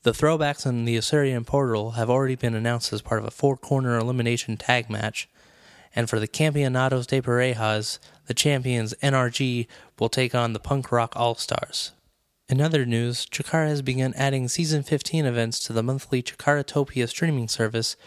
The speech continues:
with a new star added just recently. Be sure to check them out at chikaratopia dot com for your free trial. And as announced on the one oh one forums and other social media platforms, the twenty-three hundred Arena in Philly presents a Toys for Tots collection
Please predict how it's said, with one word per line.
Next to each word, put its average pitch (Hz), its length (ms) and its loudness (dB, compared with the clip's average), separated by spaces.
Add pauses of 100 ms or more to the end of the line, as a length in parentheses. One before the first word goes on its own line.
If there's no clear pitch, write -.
(180)
with 107 140 0
a 104 80 2
new 135 160 0
star 117 420 0
added 113 260 0
just - 280 0
recently. - 580 -6 (480)
Be 165 120 4
sure - 200 -2
to 139 80 0
check - 240 -2
them 131 160 0
out 120 100 2
at 110 80 -8
chikaratopia 127 800 0
dot 110 180 0
com 113 440 -2 (100)
for - 160 -4
your 123 180 0
free 120 320 -2
trial. 110 540 -2 (920)
And 139 260 2
as 123 200 0
announced 123 420 0
on 113 160 0
the 113 80 -2
one 123 160 0
oh 123 60 0
one 120 180 -2
forums 127 540 0
and 117 80 -2
other 123 240 0
social - 360 -2
media 131 380 0
platforms, 107 800 -2 (300)
the 127 100 0
twenty-three 151 500 0
hundred 127 420 -2
Arena 123 340 0
in 107 160 -2
Philly 123 360 0
presents 110 480 -2
a - 60 -16
Toys 139 300 0
for - 100 -6
Tots - 400 0
collection 104 560 -6